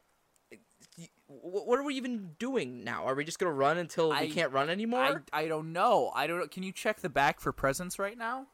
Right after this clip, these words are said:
Speaker 1: I, I mean, there's a red bag and, like, <sighs> there's a few things in it. Like, <sighs> there's, like, a laptop and, like, a, a, it, it's really empty. Like, there really isn't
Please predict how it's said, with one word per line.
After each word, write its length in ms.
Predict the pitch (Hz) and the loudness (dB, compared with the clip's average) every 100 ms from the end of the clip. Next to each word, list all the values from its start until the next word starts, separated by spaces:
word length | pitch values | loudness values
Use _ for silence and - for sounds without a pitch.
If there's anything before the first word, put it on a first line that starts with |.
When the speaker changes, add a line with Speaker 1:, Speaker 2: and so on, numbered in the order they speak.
| - | -12
Speaker 1:
I, 180 | 120 - | -8 -6
I 40 | |
mean, 160 | 151 156 | -4 -2
there's 200 | 160 160 | 0 0
a 80 | 131 110 | -2 -2
red 360 | 131 165 160 113 | 4 4 4 2
bag 480 | 151 165 175 135 127 | 4 6 6 4 0
and, 100 | 127 | -4
like, 180 | 123 117 _ - | -6 -8 _ -18
<sighs> 200 | - - | -16 -10
there's 180 | 143 131 | -8 -6
a 80 | 113 _ | -10 _
few 180 | - 143 | -12 -12
things 320 | 160 135 120 | -8 -8 -8
in 120 | 117 117 | -8 -6
it. 200 | 123 - | -8 -8
Like, 180 | 95 - _ _ _ _ - | -12 -12 _ _ _ _ -20
<sighs> 680 | - - 233 - - - - | -20 -18 -16 -14 -16 -20 -14
there's, 140 | 123 | -8
like, 120 | 110 | -8
a 40 | 107 | -8
laptop 840 | 110 131 135 - - 139 139 - | -6 -4 -4 -8 -6 -2 -2 -4
and, 280 | 120 123 - | -10 -10 -14
like, 140 | - | -16
a, 340 | - _ _ - | -18 _ _ -20
a, 40 | - _ _ _ _ _ _ - | -20 _ _ _ _ _ _ -18
it, 120 | 160 | -16
it's 140 | 170 165 | -14 -4
really 320 | 226 269 - | 0 0 0
empty. 440 | 185 240 - 139 127 | 0 0 -6 -8 -6
Like, 200 | 127 - | -4 0
there 100 | 139 | -2
really 380 | 127 180 220 - | -2 -4 -2 -2
isn't 260 | 175 208 | -2 -2